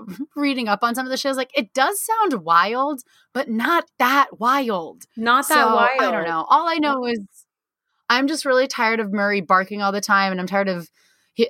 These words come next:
Speaker 1: like, you having mini panic attacks throughout your day because these,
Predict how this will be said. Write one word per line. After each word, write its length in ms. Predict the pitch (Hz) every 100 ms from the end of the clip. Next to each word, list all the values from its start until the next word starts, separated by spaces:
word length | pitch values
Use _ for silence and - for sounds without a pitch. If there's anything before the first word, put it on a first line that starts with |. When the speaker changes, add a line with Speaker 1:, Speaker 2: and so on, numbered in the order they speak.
| -
Speaker 1:
like, 180 | 196 156
you 240 | 175 196
having 420 | 196 190 185 185 -
mini 220 | 190 180
panic 320 | 196 175 180
attacks 440 | 190 180 175 - -
throughout 300 | 196 170 175
your 120 | 170
day 220 | 170 165
because 340 | - - 180 156
these, 320 | 180 165 156